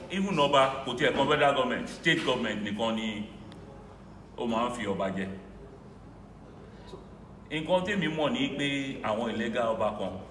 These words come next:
wọ́n fi wọ́n jẹ ńgbà yẹn. But wọ́n dẹ̀ ti ní kò sí illegal ọba mọ́. So, kò dẹ̀ sí illegal ọba mọ́. Ìyẹn ni àwa ò fọwọ́ sí.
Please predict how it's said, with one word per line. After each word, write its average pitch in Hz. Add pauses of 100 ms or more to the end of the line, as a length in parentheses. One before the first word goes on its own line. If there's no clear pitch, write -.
(360)
wọ́n 104
fi 104
wọ́n 98
jẹ 95
ńgbà 104
yẹn. 85 (1400)
But 156
wọ́n 190
dẹ̀ 175
ti 143
ní 156
kò 156
sí - (680)
illegal 117 (1600)
ọba 107
mọ́. 117 (160)
So, - (920)
kò -
dẹ̀ 165
sí 214
illegal 165
ọba 147
mọ́. 156 (880)
Ìyẹn 135
ni 139
àwa 110
ò -
fọwọ́ 135
sí. 139